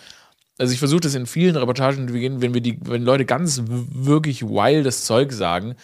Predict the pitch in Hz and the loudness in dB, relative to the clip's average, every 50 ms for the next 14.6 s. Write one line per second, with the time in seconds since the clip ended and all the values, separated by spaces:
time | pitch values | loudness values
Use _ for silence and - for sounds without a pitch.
0 | - _ _ - 113 110 127 135 127 - - 135 151 139 135 117 110 - 123 107 | -20 _ _ -6 -2 0 0 0 0 0 0 0 2 2 2 0 0 0 0 0
1 | 104 101 95 95 107 104 104 92 85 - 87 87 82 - 104 107 110 110 110 113 | 0 -2 -4 -4 -2 -2 -4 -4 -6 -6 -6 -6 -6 -4 -4 -2 -2 0 0 0
2 | 117 123 117 - 123 117 117 - _ _ - 120 117 120 120 - 117 113 107 - | 0 0 0 -2 -2 -2 -2 -6 _ _ 0 2 4 4 2 2 -2 -2 -2 -2
3 | 113 117 120 123 107 85 98 101 - - - - - - 117 117 113 107 101 107 | -2 -2 2 2 2 2 0 -4 -8 -12 -20 -16 -8 -4 -2 0 2 4 6 6
4 | 135 151 151 - 175 180 165 - 110 127 123 117 113 113 107 113 123 139 156 165 | 6 4 4 2 2 2 2 0 -2 -4 -6 -8 -8 -4 0 2 2 2 2 0
5 | 160 143 - - - 120 123 127 120 107 127 135 135 110 98 123 131 - - 147 | -2 -4 -10 -10 -6 -4 -4 -2 -2 -2 -4 -4 -2 -2 -2 -2 -2 -2 -4 -6
6 | 147 143 143 139 131 131 139 139 135 139 147 143 - 147 139 135 139 135 131 131 | -6 -6 -4 -4 -2 -2 0 0 -2 -2 -4 -6 -6 -6 -6 -4 -4 -6 -8 -10
7 | - - - - - - - - - - - 120 139 170 165 - - - - 107 | -12 -18 -20 -20 -20 -20 -16 -14 -8 -4 0 0 0 0 -2 -6 -8 -4 0 2
8 | 113 131 147 160 160 165 160 - - - _ _ _ - - 135 135 135 135 131 | 2 4 4 4 4 4 2 -2 -18 -20 _ _ _ -8 -4 0 0 2 2 2
9 | 123 - - - - - 143 147 143 143 147 143 143 139 135 131 123 127 123 113 | 0 -2 -4 -6 -8 -6 -6 -4 -4 -2 2 4 6 6 6 4 2 0 -4 -6
10 | 113 117 117 104 - - - - 107 120 131 143 143 127 120 127 123 123 123 120 | -6 -6 -8 -8 -10 -12 -12 -4 0 0 2 2 2 4 4 2 2 2 0 0
11 | 120 117 113 110 107 107 104 - 127 127 120 117 110 107 117 120 123 120 127 117 | 0 0 -2 -2 -2 -4 -4 -4 -2 0 2 2 2 4 4 4 2 2 0 -4
12 | 117 113 110 107 107 104 107 95 104 120 117 120 107 107 92 82 - - 117 131 | -4 -2 -2 -4 -2 -2 -2 0 0 0 0 0 0 0 0 -2 -2 -2 -2 -2
13 | 131 - - - 131 131 127 123 120 - - 120 120 113 104 - - - 98 104 | -2 -2 -2 0 0 0 0 0 -4 -8 -10 -8 -8 -8 -8 -6 -4 -2 -2 -2
14 | 101 - - - 92 90 95 95 95 95 - - | -2 -4 -8 -8 -8 -6 -6 -6 -6 -8 -10 -14